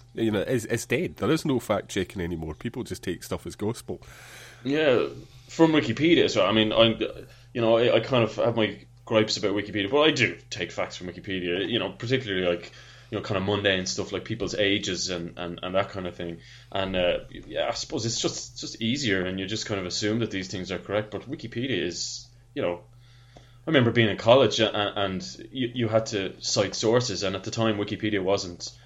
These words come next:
Speaker 2: banned as a, as a site sourcing, uh, as a, as a source, and, um, you could just, you could literally go onto Wikipedia, change whatever you were looking at to what you wanted,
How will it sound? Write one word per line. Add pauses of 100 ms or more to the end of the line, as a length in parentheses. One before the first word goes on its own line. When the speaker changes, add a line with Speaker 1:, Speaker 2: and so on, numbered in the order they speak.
(120)
Speaker 2:
banned
as
a,
as
a
site
sourcing, (540)
uh,
as
a,
as
a
source,
and,
um,
you
could
just,
you
could
literally
go
onto
Wikipedia,
change
whatever
you
were
looking
at
to
what
you
wanted,